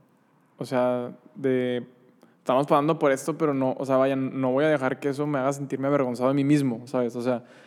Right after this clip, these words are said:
a lo mejor tuve que hacer cambios y a lo mejor hay cosas que tuve que dejar y obviamente, pues, son cosas que, que te cambian el estilo de vida, ¿no? Pero creo que lo primero y, y lo, y lo clave,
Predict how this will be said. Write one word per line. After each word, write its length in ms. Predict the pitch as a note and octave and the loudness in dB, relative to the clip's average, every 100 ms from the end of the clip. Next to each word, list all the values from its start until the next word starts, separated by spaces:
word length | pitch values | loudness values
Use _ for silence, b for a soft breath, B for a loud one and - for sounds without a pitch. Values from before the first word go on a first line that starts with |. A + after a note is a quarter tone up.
| B B | B B
a 80 | B2+ | 0
lo 60 | |
mejor 600 | C3 A#2+ B2+ C3 D3 D3+ B B B B - - - - | 0 2 2 2 0 -2 B B B B -20 -20 -18 -2
tuve 240 | D3 D3 | 2 4
que 80 | D#3 | 2
hacer 220 | D3 C#3+ | 2 2
cambios 480 | C#3+ C3+ D3+ E3 D#3 | 2 2 2 2 2
y 80 | C#3+ | 0
a 60 | |
lo 80 | B2+ | 0
mejor 580 | B2 A#2+ A#2+ B2 C3 C3 | -4 -4 0 0 0 0
hay 120 | B2+ | -2
cosas 220 | B2+ C3 B2+ | 0 -2 -2
que 80 | C3 | -4
tuve 220 | C3 C3 | -2 -2
que 80 | C3+ | -2
dejar 360 | B2+ A#2+ B2 | -2 -2 -2
y 40 | B2+ | -2
obviamente, 520 | C3 C3 B2+ C3+ C3 B B B B | -2 -4 -2 -2 -4 B B B B
pues, 160 | - C3 | -4 -2
son 220 | - C3 | -2 -2
cosas 220 | B2+ D3+ D3 | 2 2 2
que, 320 | D#3+ D3 - - - _ _ | 0 0 -4 -20 -20 _ _
que 120 | - C3+ | -4 -2
te 120 | C3+ | 0
cambian 240 | C3+ D#3 | 2 2
el 100 | F3 | 0
estilo 280 | C3+ D3+ E3 | 0 0 2
de 60 | E3 | 2
vida, 220 | F3+ A#2+ | 2 -2
¿no? 240 | A#2 A2 - - | -4 -8 -14 -6
Pero 440 | B2+ B2 B2 A#2 - - _ _ _ | -2 -2 -2 -6 -12 -20 _ _ _
creo 140 | - B2 | -6 -2
que 100 | D#3+ | 2
lo 180 | E3 D3 | 2 2
primero 400 | C#3 B2+ C3 E3 | 0 2 2 0
y, 140 | D3+ | 0
y 60 | C#3+ | -2
lo, 200 | C3 B2+ | -2 -2
y 80 | - | -2
lo 180 | C3 B2 | -4 -4
clave, 480 | - A#2+ B2+ D3 | -2 0 0 0